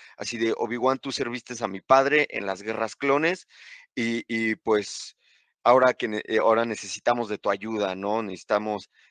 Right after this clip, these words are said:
e-, ese rollo", ¿no? No lo no lo tomó así como que: "Obi-Wan, nos cono-, me conoces desde pequeña, este, todo ese show,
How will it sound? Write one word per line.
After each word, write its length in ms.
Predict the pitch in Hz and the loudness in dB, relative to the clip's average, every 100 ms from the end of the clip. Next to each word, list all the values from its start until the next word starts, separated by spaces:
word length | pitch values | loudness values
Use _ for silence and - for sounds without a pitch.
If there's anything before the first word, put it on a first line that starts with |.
| _ - | _ -4
e-, 140 | 120 - | -4 -4
ese 220 | 110 117 | -6 -6
rollo", 400 | 107 117 107 98 | -2 -2 0 -2
¿no? 280 | 98 107 - | -2 -2 -2
No 160 | 113 113 | -4 0
lo 640 | 120 113 101 92 90 85 _ _ _ _ _ _ _ _ _ - | 2 4 4 0 -2 -8 _ _ _ _ _ _ _ _ _ -4
no 140 | 120 | 2
lo 120 | 120 | 2
tomó 300 | 123 117 117 | 2 2 4
así 180 | 120 - | 2 0
como 240 | - 123 110 | -8 -6 -4
que: 160 | - 110 | -4 -4
"Obi-Wan, 600 | 127 139 127 131 131 123 _ _ _ _ _ _ _ | -6 -6 0 0 0 -6 _ _ _ _ _ _ _
nos 280 | 113 110 107 | -4 -2 -2
cono-, 280 | - 117 110 113 104 | -4 -4 -4 -6 -10
me 220 | 101 113 107 | -6 -4 -2
conoces 380 | 117 120 139 113 | -2 -2 -4 -8
desde 220 | 98 104 | -6 -6
pequeña, 680 | - 101 123 123 127 120 104 - - - | -6 -4 -2 0 2 2 0 -4 -20 -14
este, 640 | - 107 - - 101 98 98 | -6 -6 -8 -8 -6 -4 -4
todo 260 | 120 113 | -4 -2
ese 200 | 117 - | -4 -4
show, 500 | 104 - 117 120 120 | -2 2 2 2 0